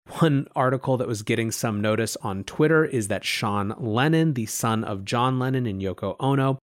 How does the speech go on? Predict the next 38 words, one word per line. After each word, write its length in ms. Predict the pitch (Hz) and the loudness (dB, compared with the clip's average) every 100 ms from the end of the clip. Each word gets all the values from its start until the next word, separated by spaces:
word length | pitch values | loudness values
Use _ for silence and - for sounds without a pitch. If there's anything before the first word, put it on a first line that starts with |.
| _ | _
was 140 | 135 131 | 0 2
on 160 | 127 | 2
the 140 | 127 - | 0 0
Orange 360 | 123 131 135 - | 0 2 2 0
Pill 180 | 127 113 | -2 -2
podcast 680 | - 104 107 120 110 - | 0 -2 0 -2 -2 -2
with 180 | 113 - | -6 -4
Max 380 | 104 101 110 - | -2 -2 -4 -4
and 140 | 101 | -6
Stacy. 560 | - - 120 120 110 95 | -6 -2 -2 0 -2 -4
If 160 | 101 | -4
you 100 | 110 | -6
haven't 380 | 95 127 131 135 | -2 -2 0 -2
heard 160 | - 113 | -2 -2
that 140 | 101 | -2
podcast 460 | - 101 - 98 - | -2 -2 -2 -4 -2
yet, 200 | 104 - | -4 -4
go 140 | 101 | -4
check 280 | - - - | -4 -4 -4
it 80 | 104 | -2
out. 240 | 110 104 - _ - | 0 0 -4 _ 2
But 80 | 156 | 4
anyways, 440 | 196 170 131 131 | 6 6 4 0
he 220 | - 196 | -2 0
said 480 | - - 170 170 170 | 0 4 4 4 2
things 380 | 135 127 135 - | 0 2 0 0
like, 300 | 110 107 - _ - | 0 0 -6 _ -2
"Bitcoin 400 | 147 - 156 151 | -2 0 2 2
empowers 720 | 147 131 - - 143 151 151 | 2 -2 -2 2 4 4 2
people 360 | - 135 131 131 | 0 -2 2 0
in 80 | 117 | 2
a 60 | |
way 240 | 101 98 101 | 0 0 0
they've 200 | 107 104 | -2 -4
never 320 | 95 95 101 | -2 -2 -2
been 180 | 104 101 | -4 -6
empowered 540 | 98 - 101 95 98 | -6 -4 -2 -2 -2
before." 720 | 107 101 - 143 175 104 - | -6 -8 0 4 4 4 -2